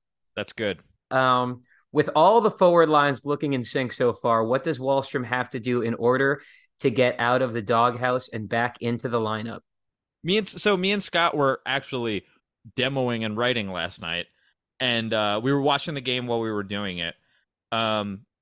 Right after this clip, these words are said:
Speaker 1: and we, we actually had this conversation. Um, and it's, it's liter-, it's so, so simple and easy. It's the second that they lose a game, Holmstrom's scratched and Wahlstrom's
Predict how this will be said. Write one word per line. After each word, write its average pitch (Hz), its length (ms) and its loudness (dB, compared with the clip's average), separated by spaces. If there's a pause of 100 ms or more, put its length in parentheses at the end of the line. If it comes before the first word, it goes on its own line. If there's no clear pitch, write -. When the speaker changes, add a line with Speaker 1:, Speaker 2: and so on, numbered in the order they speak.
(100)
Speaker 1:
and 127 260 -2
we, 135 140 0
we 143 280 0
actually 147 260 -2
had 131 240 -2
this 120 140 -12
conversation. 110 960 -6 (560)
Um, 104 480 -2 (220)
and 156 120 -2
it's, 147 140 -4
it's 180 240 -2
liter-, 226 300 0
it's 170 160 -4
so, 202 480 2 (120)
so 180 540 0
simple 160 560 -4
and 139 100 -2
easy. 139 460 -4 (400)
It's 143 240 0
the 131 140 -2
second 160 400 -2
that 170 100 -4
they 156 140 0
lose 139 200 -2
a 127 60 -4
game, 107 520 -2 (260)
Holmstrom's 113 520 -6
scratched - 520 -4
and 92 120 -10
Wahlstrom's 85 760 -12